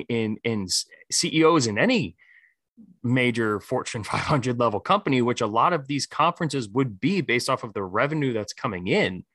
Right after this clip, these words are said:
you can't trust these guys. The, it, they're a bunch of snakes. They're all thieves, right? Like, they're all in this for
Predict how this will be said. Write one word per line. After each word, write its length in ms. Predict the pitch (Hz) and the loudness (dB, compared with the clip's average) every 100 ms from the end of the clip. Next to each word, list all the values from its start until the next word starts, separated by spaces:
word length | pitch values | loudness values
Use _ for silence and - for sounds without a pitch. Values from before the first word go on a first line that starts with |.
| _ _ _ _ _ _ _ _ _ _ | _ _ _ _ _ _ _ _ _ _
you 80 | 277 | -2
can't 260 | - 370 - | 2 2 2
trust 420 | - 101 - - | 0 0 -2 -6
these 220 | - - | -10 -10
guys. 600 | - 80 - 262 - - _ _ _ _ _ _ _ _ _ _ _ _ _ | -6 -2 0 -2 -4 -8 _ _ _ _ _ _ _ _ _ _ _ _ _
The, 120 | 165 | 0
it, 380 | - 170 196 175 | 4 4 4 4
they're 180 | 220 262 | 4 4
a 40 | |
bunch 360 | 208 311 392 240 | 4 2 4 0
of 80 | |
snakes. 600 | - - - - - - - _ _ | 0 -2 -6 -10 -12 -12 -16 _ _
They're 160 | - 175 | -2 4
all 160 | 339 277 | 4 4
thieves, 680 | - 170 131 92 85 - | 2 2 2 2 -6 -6
right? 260 | 120 139 180 | 0 2 2
Like, 180 | 180 175 | 0 2
they're 180 | 196 226 | 2 4
all 200 | 269 - | 4 2
in 240 | 175 214 | 0 0
this 240 | 196 147 | -2 -4
for 540 | - - 175 180 170 | -8 -4 0 4 2